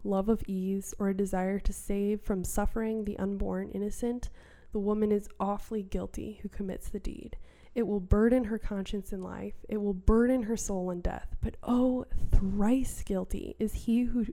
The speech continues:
drove her to the desperation which impelled her to the crime." So I just find this so interesting that not only does Susan B Anthony note that abortion is wrong,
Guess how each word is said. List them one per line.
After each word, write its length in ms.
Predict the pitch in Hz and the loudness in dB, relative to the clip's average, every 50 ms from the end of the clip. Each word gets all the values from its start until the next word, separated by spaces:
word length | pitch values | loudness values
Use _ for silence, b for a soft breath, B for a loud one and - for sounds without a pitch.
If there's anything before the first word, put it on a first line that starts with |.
| - - | -8 -12
drove 520 | - - 208 190 190 208 208 214 208 208 202 | -8 -6 -6 0 2 4 4 4 4 2 -2
her 320 | - - - - - 214 - | -6 -8 -8 -10 -12 -6 -6
to 80 | - | -4
the 120 | 202 208 185 | -4 -4 -6
desperation 800 | 185 - 196 196 190 - - - 208 202 - 202 - - 202 - | 0 2 2 2 2 0 0 -2 -2 -2 -2 -4 -6 -6 -8 -6
which 280 | - 190 196 190 - | -4 -4 -4 -4 -4
impelled 600 | 208 196 190 - - - - - 196 185 185 - | -6 -6 2 2 2 2 4 -2 -4 -2 -2 -4
her 280 | - - 185 185 - b b b b b b - | -6 -6 -8 -10 -10 b b b b b b -12
to 180 | - - 208 - | -8 -4 -4 -4
the 140 | - 90 85 | -4 -4 -6
crime." 560 | - - - 73 - - - - 52 - - - - b b b b b b b b b b b b | -6 -6 -8 -8 -10 -10 -10 -12 -14 -14 -16 -16 -20 b b b b b b b b b b b b
So 100 | - 226 | 6 8
I 60 | 226 | 8
just 160 | 247 240 - | 8 8 6
find 180 | - 240 233 233 | 4 4 6 6
this 160 | 220 214 - | 6 6 6
so 180 | - 202 190 - | 4 2 2 2
interesting 520 | - 185 185 - 202 196 - 202 190 185 | 0 -2 -2 -2 -2 -2 0 -2 -2 -2
that 160 | 185 175 - | -2 -2 0
not 240 | - 220 240 262 269 | 0 2 4 4 4
only 420 | 277 269 247 226 214 208 208 - - | 4 4 4 2 2 0 -2 -4 -4
does 160 | 214 202 190 | -4 -4 -4
Susan 340 | - - 220 202 190 208 202 | -4 -8 -8 -8 -6 -6 -6
B 160 | 190 196 190 | -6 -6 -6
Anthony 300 | 185 185 - 202 196 185 | -8 -8 -6 -6 -4 -4
note 460 | 180 175 175 170 185 220 - - - | -4 -4 -2 -2 0 0 -2 -2 0
that 140 | - 196 190 | 0 2 2
abortion 400 | 185 185 190 190 185 - 202 196 | 6 6 6 6 6 2 2 2
is 200 | 185 180 175 - | 2 0 0 -4
wrong, 440 | - 170 180 170 202 285 339 359 | -4 -6 -4 0 2 2 2 2